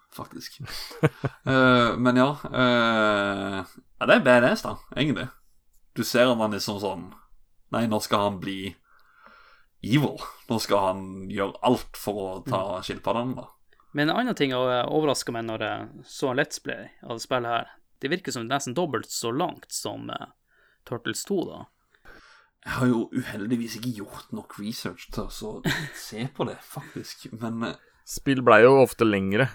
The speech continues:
Speaker 2: når det ble oppfølgere, så det er vel en naturlig årsak at de presser inn så mye som mulig på, på spillet.
Speaker 3: Men jeg må ærlig innrømme at, eh, når jeg så Turtles tre, så følte jeg at noen brett var veldig lang, så jeg spolte igjennom noen.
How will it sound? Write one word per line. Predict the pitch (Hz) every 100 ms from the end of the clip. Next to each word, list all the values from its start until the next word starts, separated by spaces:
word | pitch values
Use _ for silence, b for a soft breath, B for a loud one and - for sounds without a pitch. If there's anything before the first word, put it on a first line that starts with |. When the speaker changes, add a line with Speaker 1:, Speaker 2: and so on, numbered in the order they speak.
| -
Speaker 2:
når | 113
det | 107 107
ble | 104
oppfølgere, | 101 - 95 120 - _ _ _
så | _ 120 113 104 104 101
det |
er | 107 101
vel | 113
en | 127
naturlig | - 110 98
årsak | 92 90 95 123
at | 113 107
de | 101 101 104 -
presser | 110 98 - 98
inn | 98
så | 87 104
mye | 98
som | 87 92
mulig | 87 90 104
på, | - 95 92 92 - 104 98 98
på | 107
spillet. | 98 101 139 - _ _ _ _ _ _ _ _ _ _ - - - - _ _ - _ _ -
Speaker 3:
Men | 143
jeg | 147
må | 151
ærlig | 160 151
innrømme | 156 135 113
at, | - 127
eh, | 120 113 110
når | 113 120 120
jeg | -
så | 135 -
Turtles | 120 120 -
tre, | 139 117
så | 127 113 113 107
følte | - 131 -
jeg | 113
at | -
noen | 127 123
brett | 127 123 -
var | 117 - _ _ _ -
veldig | 135 139 120
lang, | 135 131
så | - 120
jeg | -
spolte | 135 135 -
igjennom | 123 131 76
noen. | 87 85